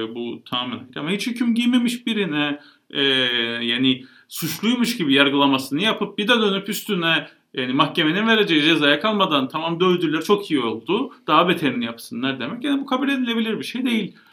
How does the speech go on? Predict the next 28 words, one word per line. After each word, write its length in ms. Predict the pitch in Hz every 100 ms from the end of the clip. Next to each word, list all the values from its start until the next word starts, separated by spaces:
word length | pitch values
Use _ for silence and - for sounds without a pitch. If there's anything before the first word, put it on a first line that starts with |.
| - _
Ki, 400 | - 269 - -
e, 160 | 170 170
anladığımız 560 | 139 190 190 185 214 -
kadarıyla 320 | 254 220 196
ilgili 260 | 180 156
mahkum 520 | 208 180 - 247 285 -
hiçbir 300 | 180 - 196
şekilde 320 | 147 135 156
mesela 360 | 196 196 190
bu 120 | 185 196
süreç 280 | - 185
içerisinde 580 | 180 - 117 113 - 131
eline, 420 | 190 151 160 190 190 _ -
e, 180 | 147 147
bir 60 | 151
silah 460 | - 170 175 190
almadı. 400 | 208 175 117 113 - _ _ - -
E, 300 | 127 120 120
bir 60 | 139
yaralayıcı 640 | 170 170 175 143 135 160
bir, 300 | 170 165 -
e, 180 | 151 147
çalışma 400 | 147 160 139 160
yapmadı. 300 | 143 - 175
Polise 340 | 208 190 180
zarar 380 | 196 214 220 226
verici 320 | 226 220 175
bir 100 | 220